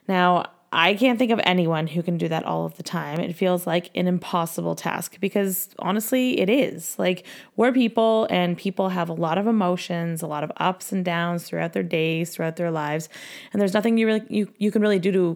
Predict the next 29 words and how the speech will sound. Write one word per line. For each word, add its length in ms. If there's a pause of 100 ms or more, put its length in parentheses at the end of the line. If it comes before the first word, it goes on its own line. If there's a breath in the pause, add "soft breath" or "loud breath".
control 520
that, 240
and 140
trying 280
to 120
avoid 400
it 160
is 400
honestly 720
not 320
really 240
that 240
healthy. 580 (1400 soft breath)
And 120
if 120
you're 120
someone 420
who's 220
had 320
a 180
particularly 580
stressful 520
or 220
difficult 540
upbringing, 720 (340 loud breath)
then 160
most 340
of 120
your 120